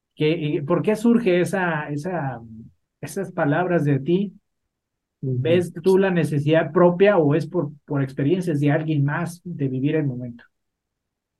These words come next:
Speaker 2: Bueno, eh, por la experiencia lo veo todos los días, ¿no? Por mi trabajo. Este, lo que, precisamente lo que tú dices de no, vivir en el futuro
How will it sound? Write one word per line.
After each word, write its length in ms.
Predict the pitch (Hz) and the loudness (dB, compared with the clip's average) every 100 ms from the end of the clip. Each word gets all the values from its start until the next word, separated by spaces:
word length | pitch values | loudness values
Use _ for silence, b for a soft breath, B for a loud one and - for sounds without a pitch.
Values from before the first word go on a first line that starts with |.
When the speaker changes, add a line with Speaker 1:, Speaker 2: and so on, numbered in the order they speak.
| _ _ _ _ _ _ | _ _ _ _ _ _
Speaker 2:
Bueno, 480 | 135 156 202 139 131 | 4 6 8 6 4
eh, 120 | 127 - | 2 4
por 120 | 139 | 4
la 100 | 131 | 4
experiencia 500 | - 139 139 139 180 | 4 4 4 6 6
lo 120 | 185 | 8
veo 220 | 165 185 | 8 6
todos 180 | 180 165 | 6 4
los 180 | 156 123 | 4 2
días, 280 | 151 175 127 | 4 4 2
¿no? 300 | 127 170 185 - | -4 -6 -6 -6
Por 140 | 139 | -4
mi 100 | 135 | -4
trabajo. 640 | - 127 135 165 127 117 _ _ _ _ - | -2 2 6 6 6 -2 _ _ _ _ -10
Este, 540 | 131 - 139 127 113 - _ _ _ _ | -10 -4 0 0 0 -6 _ _ _ _
lo 280 | 139 135 139 | 4 8 6
que, 500 | 135 139 135 131 123 117 | 8 8 8 8 6 4
precisamente 580 | 135 - - 165 185 185 | 2 2 4 6 8 8
lo 120 | 147 | 6
que 80 | 135 | 6
tú 120 | 151 | 6
dices 300 | 165 180 156 | 6 6 4
de 140 | 147 135 | 4 4
no, 220 | 135 - | 4 2
vivir 640 | 135 131 - 131 131 139 | -2 -8 -4 0 4 6
en 140 | 170 170 | 6 6
el 80 | |
futuro 580 | - 143 156 175 139 127 | 4 0 2 2 2 -2